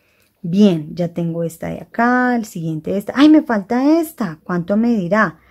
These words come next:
Ah, es que hay una en todo el frente, mírela. Y me dice que vale treinta y cuatro.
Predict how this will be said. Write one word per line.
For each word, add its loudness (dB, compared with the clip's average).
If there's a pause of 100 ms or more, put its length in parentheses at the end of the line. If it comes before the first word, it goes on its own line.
(300)
Ah, 6
es 0
que 0
hay 4
una 2
en 2
todo 0
el -2
frente, 2
mírela. 0
Y 0
me 4
dice -6
que -2
vale 0
treinta -4
y -8
cuatro. -2